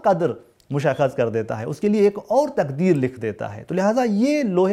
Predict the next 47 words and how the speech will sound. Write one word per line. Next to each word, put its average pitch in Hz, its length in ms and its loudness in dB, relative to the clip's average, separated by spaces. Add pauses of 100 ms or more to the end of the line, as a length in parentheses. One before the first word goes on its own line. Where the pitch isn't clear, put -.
(120)
محو 185 220 0
اور 170 80 0
اثبات 170 440 0
خود 214 160 -4
اس 160 120 -6
بات 139 220 -4
کی 147 100 -4
دلیل 123 340 -4
ہے 170 120 -4
ہمارے 165 280 -2
لیے 208 220 0 (300)
کہ 135 100 0
یعنی 175 260 2 (360)
یہ، 147 380 2
آ، 123 300 0
جتنے 117 400 0
بھی 196 80 0
تقدیرات 120 600 -2
ہیں، 170 80 -6
جتنے 131 240 -6
بھی 180 100 -2
مقدرات 117 640 -2
ہیں 196 80 -2
اور 139 140 -6
خود 160 280 -4
انسان 123 400 -4
کا - 100 -4
اختیار 151 500 2
اس 127 160 -8
کے 139 80 -10
اپنے 127 300 -10 (180)
اختیاری 170 580 2
افعال 123 360 -6
کے 117 160 -10
اندر 123 280 0 (300)
ان 240 200 0
اسباب 196 360 0
میں 196 140 -2
سے 156 100 -6
ایک 220 300 0 (280)
سبب 131 460 0
ہے۔ 104 200 -8 (440)
اب 220 120 2
یہاں 247 200 2
پر، 277 160 2
آ، - 20 0
آ، 170 140 0